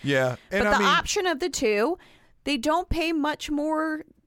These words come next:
Speaker 2: They don't pay more than what we pay now for our health insurance.
Speaker 1: No, and, and, and so, and, and I mean, this is, like, I don't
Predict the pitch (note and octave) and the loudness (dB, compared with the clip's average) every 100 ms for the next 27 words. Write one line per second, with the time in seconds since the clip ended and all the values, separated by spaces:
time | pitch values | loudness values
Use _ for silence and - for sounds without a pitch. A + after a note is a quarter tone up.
0 | _ B3+ D#4 G4 - F4+ F4 C#4 C#4 D4 | _ -2 0 -2 -2 -2 0 2 2 2
1 | C#4+ A3 C4 C#4 C#4 C4+ A#3+ C#4+ D#4+ - | 0 0 -2 -2 -2 0 0 -2 -4 -4
2 | A3+ G#4+ D#4+ G#3 E3+ E3 - D#2+ G1+ - | -4 -2 -4 -8 -10 -14 -14 -14 -16 -12
3 | - D#3 E3+ E3+ D#3+ F#3 D3+ F#3+ D#3+ F3 | -2 2 4 2 2 0 0 -2 0 -2
4 | E3+ - F#3 E3 D#3 - _ - _ - | 0 2 2 4 0 -2 _ -20 _ -4
5 | G3 F3+ F#3+ F3+ D#3 C#3 B2 C#3+ - B2 | -2 0 0 0 0 -2 0 -2 0 -2
6 | - - _ A2 G#2+ G2 A#2 G#2+ F#2 | -4 -8 _ -2 0 0 2 2 -2